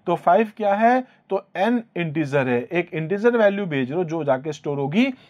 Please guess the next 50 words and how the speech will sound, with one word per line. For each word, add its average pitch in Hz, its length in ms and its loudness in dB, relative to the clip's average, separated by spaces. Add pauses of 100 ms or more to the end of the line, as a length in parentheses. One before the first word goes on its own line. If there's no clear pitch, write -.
(200)
एन 202 200 2
नाम 120 220 -4
की 180 180 -4
वेरिएबल 120 580 0
में, 101 220 -8 (320)
ठीक 180 120 0
है? 262 140 2
और 214 320 2
वो 180 260 2
रिटर्न 185 340 -2
भी 233 140 -2
क्या 233 180 2
करेगा? 233 380 2
वापस 160 560 0
इंटीजर, 151 420 -4
like 151 220 0 (320)
five 185 220 6 (160)
into 151 300 -2 (140)
five, 123 360 0
जो 139 180 -6
भी 160 120 -2
आपके 143 300 -4
पास 143 300 -4
है 151 60 -2
उसका 135 300 -2
स्क्वायर 139 360 0
भेजेगा, 123 380 -2
तो 151 200 0
रिटर्न 135 280 -2
वैल्यू 180 260 2
भी 190 100 -2
क्या 185 160 2
होगी? 196 260 2 (360)
इंटीजर 175 440 2
ही 123 60 -6
होगी। 98 340 -10 (340)
यहाँ 185 360 2
से 254 160 -4
बिगिन 190 340 -2
और 226 160 2
एंड 160 260 -2
लिखते 147 280 -4
हैं 226 60 2
और 220 80 2
इसके 185 240 -4
अंदर 160 240 0
आप 147 160 4
लिखते 139 260 -8
हैं 160 220 -2
return 170 400 0